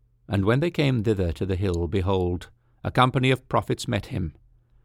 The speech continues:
and the Spirit of God came upon him, and he prophesied among them. And it came to pass, when all that knew him before time saw, that, behold, he prophesied among the prophets, then the people said to one another,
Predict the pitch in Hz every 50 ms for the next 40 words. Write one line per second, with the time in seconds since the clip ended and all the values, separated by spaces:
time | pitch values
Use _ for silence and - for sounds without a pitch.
0 | _ _ - 95 95 95 87 - - 120 120 139 - 135 117 117 123 123 123 123
1 | 120 - - - 123 123 127 120 - 120 117 120 113 113 113 117 120 120 - 104
2 | 101 98 110 107 - - 117 113 107 - 110 - - 107 104 104 104 - - 104
3 | 101 98 95 92 87 87 85 82 82 76 - - - - - - _ _ _ _
4 | _ _ _ _ _ _ _ _ - 110 104 104 101 - 139 156 170 - - -
5 | - 135 135 110 87 87 - - - - - _ _ - 101 101 98 - - 123
6 | 127 131 123 110 101 104 101 - 107 104 107 120 120 107 107 110 101 98 92 98
7 | 101 - 107 110 135 143 - 101 92 92 90 92 87 - - 117 139 135 117 101
8 | 110 123 - - - - 139 117 110 110 104 98 120 107 107 95 127 156 147 131
9 | 127 131 135 - - 107 - - - - 143 - - 113 - - 104 95 95 92
10 | 101 117 117 - - - 98 98 98 107 107 101 98 92 - - 139 143 - -
11 | 98 - - - - - _ _ _ _ _ _ _ _ _ _ _ - - 98
12 | 95 92 95 - - 90 85 - 98 - - 117 107 - - - 98 92 92 90
13 | 92 90 87 85 85 87 90 -